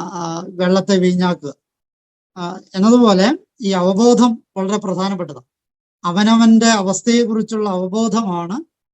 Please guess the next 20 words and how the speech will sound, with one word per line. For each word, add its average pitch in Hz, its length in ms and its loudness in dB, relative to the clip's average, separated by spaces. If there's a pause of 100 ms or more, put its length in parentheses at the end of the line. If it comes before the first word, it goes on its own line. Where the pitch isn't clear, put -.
(340)
പുതിയ 233 260 4
അറിവുകളിലേക്കുള്ള 202 920 -2
ബോധം 180 520 -6 (120)
നമുക്കുണ്ടാകുക. 151 480 -12 (440)
എല്ലാം 226 340 4
അറിയാം 240 500 4 (100)
എന്ന് 226 120 2
ബോധം 214 580 -2
എന്നുള്ള 233 300 -2
ഒരു 240 300 -4
വിചാരത്തിൽ 214 520 -4
നടക്കുന്ന 214 380 -6
ഒരുത്തൻ 214 400 -6 (400)
ഒന്നും 247 260 4
അറിയില്ല, 220 340 2 (540)
ഒന്നും 220 200 2
പഠിക്കില്ല. 180 360 -4 (800)
അപ്പോ 226 360 -6
അവനവന്റെ 233 640 2
അവബോധങ്ങളിലേക്ക് 214 1400 -2